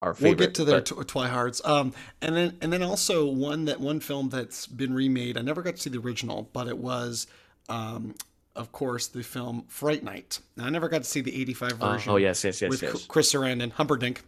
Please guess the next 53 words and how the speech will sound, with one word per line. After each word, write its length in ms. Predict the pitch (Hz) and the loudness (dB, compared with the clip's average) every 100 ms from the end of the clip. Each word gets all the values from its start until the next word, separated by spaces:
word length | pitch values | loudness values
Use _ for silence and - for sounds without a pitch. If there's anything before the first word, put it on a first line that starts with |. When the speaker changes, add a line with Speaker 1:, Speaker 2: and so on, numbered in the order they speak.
| - - - - | -20 -20 -10 -2
Speaker 2:
Uh, 520 | 143 135 120 160 160 - - | 2 2 4 4 2 0 -10
<laughs> 160 | _ | _
but 140 | 160 151 | 8 8
I 80 | 143 | 8
did 240 | 156 180 | 6 4
see 380 | 180 190 175 156 | 2 0 2 2
the 200 | 135 123 | 0 -2
two 260 | - - 151 | -4 -2 0
thousand 300 | 139 127 127 | 2 0 0
eleven 340 | 127 131 135 | 0 0 0
version 220 | 139 135 | 0 -2
with 80 | 123 | -4
Colin 240 | - 117 | -4 -6
Farrell, 380 | 113 120 131 - | -2 0 0 0
and 140 | 131 147 | -2 0
I 140 | 214 | 2
really 500 | 156 123 131 151 139 | 2 2 6 6 4
love 340 | 117 120 98 - | 0 -2 -2 -4
Fright 320 | - 131 127 | 0 0 0
Night, 240 | 104 - _ 127 | -6 -10 _ -2
and 100 | 131 | -2
it 220 | 127 123 | -2 -2
got 180 | 175 123 | -2 0
great 240 | 135 147 | -2 -2
reviews, 400 | 123 117 127 113 | -4 -4 -4 -4
but 160 | 110 123 | -6 -4
I 80 | |
love 320 | 127 139 143 120 | -2 -2 -2 -4
the, 240 | 123 117 - - | -4 -6 -12 -6
his 140 | 139 | -6
character 380 | - 143 - 127 | 0 0 0 -4
of 100 | 117 | -4
Jerry 320 | 120 123 127 | -2 0 0
Dandridge, 480 | 117 123 123 123 117 | -2 -4 -2 -4 -2
like, 280 | 123 117 - - - - - | -4 -4 -10 -20 -20 -20 -8
just 220 | 147 - | -6 -4
this, 280 | 147 - - | -2 -4 -6
like, 300 | 123 123 - _ - | -10 -10 -12 _ -12
again, 320 | 127 143 127 | -4 -2 -2
playing 400 | - 139 147 151 | -4 -4 -2 -2
with 220 | 139 - | -4 -4
the, 260 | 127 123 - | -6 -6 -6
it 60 | |
was 100 | 135 | -6
a 60 | 123 | -4
little 160 | 147 147 | -4 -4
bit 120 | - | -6
comedic, 540 | - 127 139 143 131 | -4 0 0 -2 -6
kind 180 | - 143 | -8 -6
of 80 | 131 | -6
playing 360 | - 135 139 | -6 -4 -2
with 180 | 127 120 | -4 -6
the, 220 | 123 120 | -8 -8